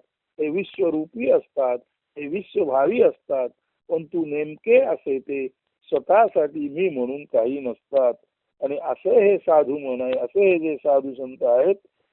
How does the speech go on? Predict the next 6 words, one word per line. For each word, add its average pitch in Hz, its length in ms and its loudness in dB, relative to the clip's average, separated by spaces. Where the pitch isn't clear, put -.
ते 147 140 -4
साधू 185 460 4
संत 156 380 -4
केवळ 131 640 -2
पूज्य 190 440 -4
भगवंत. 127 600 -6